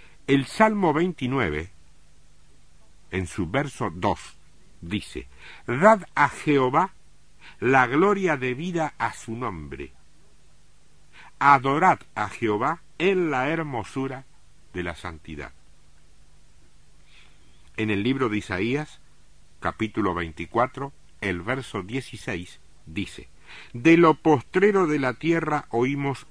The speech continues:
cánticos, gloria al justo. Y yo dije, mi desdicha, mi desdicha, ay de mí, prevaricadores han prevaricado y han prevaricado con prevaricación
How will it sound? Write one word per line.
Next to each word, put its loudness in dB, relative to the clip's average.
cánticos, -6
gloria 0
al -2
justo. -6
Y 0
yo 2
dije, -6
mi 2
desdicha, 0
mi 6
desdicha, 4
ay 4
de -6
mí, -10
prevaricadores -2
han -2
prevaricado -4
y -2
han -4
prevaricado -2
con -6
prevaricación -2